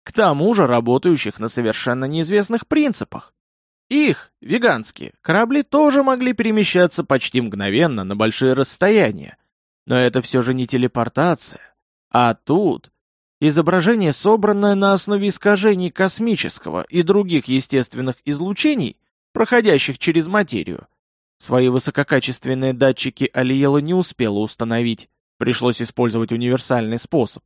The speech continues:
нудный, сложный и некачественный, но гарантирующий хоть какой-то результат.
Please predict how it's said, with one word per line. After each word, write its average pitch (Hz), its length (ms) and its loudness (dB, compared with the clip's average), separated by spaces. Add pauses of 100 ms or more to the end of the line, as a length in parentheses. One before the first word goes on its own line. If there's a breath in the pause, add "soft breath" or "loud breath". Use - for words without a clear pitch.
(160)
нудный, 160 640 -2
сложный 127 560 -2
и 120 140 -12
некачественный, 123 960 -6 (420)
но 190 220 2
гарантирующий 139 800 0
хоть - 260 -6
какой-то 113 420 -4
результат. 127 640 -4